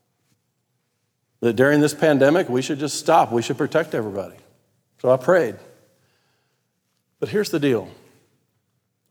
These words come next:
I told God I'd do whatever he directs us to do before I ever asked the question, "What do you want us to do?"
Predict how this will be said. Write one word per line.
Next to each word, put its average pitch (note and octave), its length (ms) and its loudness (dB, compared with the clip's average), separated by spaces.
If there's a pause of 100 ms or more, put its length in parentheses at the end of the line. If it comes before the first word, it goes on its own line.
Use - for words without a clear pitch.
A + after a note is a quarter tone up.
(140)
I E3+ 80 0
told E3+ 300 2
God D3+ 220 4
I'd B2 120 2
do C3 140 2
whatever B2+ 280 4
he C#3 100 2
directs A#2 340 -2
us G2 140 -14
to G#2 100 -16
do F#2+ 200 -16 (920)
before B2+ 360 2
I A#2+ 60 4
ever C3+ 280 2
asked B2 220 -4
the A#2 60 -12
question, - 360 -16 (1200)
"What A2 180 2
do B2+ 60 2
you D3+ 140 2
want B2+ 180 -2
us A#2+ 200 -10
to B2+ 40 -10
do?" G2+ 200 -12